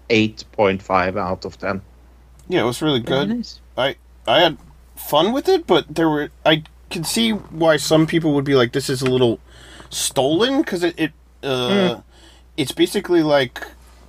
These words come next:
Speaker 2: a ripoff of that video game Pajama Sam from, like,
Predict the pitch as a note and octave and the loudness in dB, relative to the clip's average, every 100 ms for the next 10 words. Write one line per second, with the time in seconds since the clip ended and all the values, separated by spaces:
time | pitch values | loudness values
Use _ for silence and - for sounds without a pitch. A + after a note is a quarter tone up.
0 | - - - B2+ C3 C3+ C3+ C3+ C#3 A#2 | -20 -20 -6 0 2 2 2 -2 -2 0
1 | B2 A2+ B2+ B2 A#2+ A#2+ A#2 A2+ A#2+ A2 | 0 0 0 2 2 2 0 0 -4 -2
2 | A2+ A#2 A#2 G#2+ - A2+ G#2 A2+ C3+ D#3 | 0 2 0 -2 -4 -2 0 0 0 -2
3 | E3 - E3 D3 - D3+ D3 D3+ | -4 -6 -6 -6 -6 -2 -2 -4